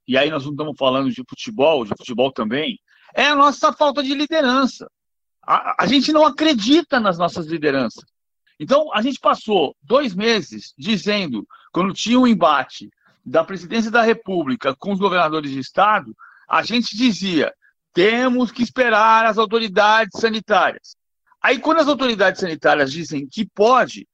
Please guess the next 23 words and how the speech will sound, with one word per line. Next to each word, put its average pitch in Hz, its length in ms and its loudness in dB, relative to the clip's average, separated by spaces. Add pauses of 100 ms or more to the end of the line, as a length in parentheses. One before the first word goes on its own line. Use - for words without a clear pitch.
(180)
a 175 100 -2
gente 247 320 -4
olha 160 240 4
pra 170 220 2
elas 214 260 0
e 220 60 -6
diz, 175 280 -6 (480)
"Tão 247 440 0
se 269 100 -8
comportando 262 560 2
do 240 80 -4
ponto 262 120 -2
de 240 60 0
vista 262 160 -2
político." 277 720 0 (320)
Então, 349 320 2
no 240 140 2
fundo, 311 300 0
no 190 100 0
fundo, 240 480 -2
essa 240 340 0
crise 240 360 -2
escancarou 196 880 2